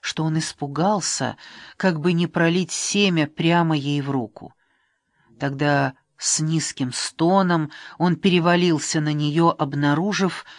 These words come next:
что она уже до пояса подняла свою рубашку, повозился неловко, напирая чреслами, пытаясь как-нибудь примениться,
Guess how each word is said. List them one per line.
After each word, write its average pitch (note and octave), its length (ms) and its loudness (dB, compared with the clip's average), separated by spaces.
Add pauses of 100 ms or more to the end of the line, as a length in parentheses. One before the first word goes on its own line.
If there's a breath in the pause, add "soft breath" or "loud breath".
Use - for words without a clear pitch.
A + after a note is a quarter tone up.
(180 loud breath)
что - 240 -2
она A3+ 220 2
уже F#3+ 180 0
до D3+ 160 0
пояса F3 540 0
подняла C#3+ 480 0
свою B2+ 400 -2
рубашку, F3 800 0 (560 loud breath)
повозился F#3 640 0
неловко, E3 720 0 (240 loud breath)
напирая F3 520 2
чреслами, D#3+ 800 0 (320 loud breath)
пытаясь F3+ 500 0
как-нибудь F3 720 -2 (260 soft breath)
примениться, F3+ 1120 2